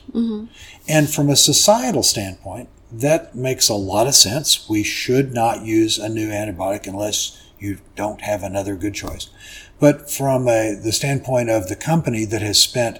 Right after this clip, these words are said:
Speaker 2: you know, it's, you're easily talking a hundred to a hundred fifty million dollars to bring a new drug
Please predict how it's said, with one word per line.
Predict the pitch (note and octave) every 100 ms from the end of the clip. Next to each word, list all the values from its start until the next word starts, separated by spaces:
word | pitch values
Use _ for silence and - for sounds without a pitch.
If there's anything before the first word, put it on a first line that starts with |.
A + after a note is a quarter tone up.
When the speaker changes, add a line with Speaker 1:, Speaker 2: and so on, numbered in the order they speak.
| -
Speaker 2:
you | C#3
know, | A#2
it's, | A2+ -
you're | - B2+ D3+
easily | E3+ F3+ C3+ A2 G2
talking | - G2+ G#2 G2 G2
a |
hundred | A2 C#3 B2+ A2
to | A2
a |
hundred | G#2+ B2 A2+
fifty | - - G#2
million | G2+ G2 F#2
dollars | F#2+ F2+ E2 - - -
to | A2+ G2
bring | A2 G#2+
a | G2+
new | G2+
drug | F#2+ F#2+ F2+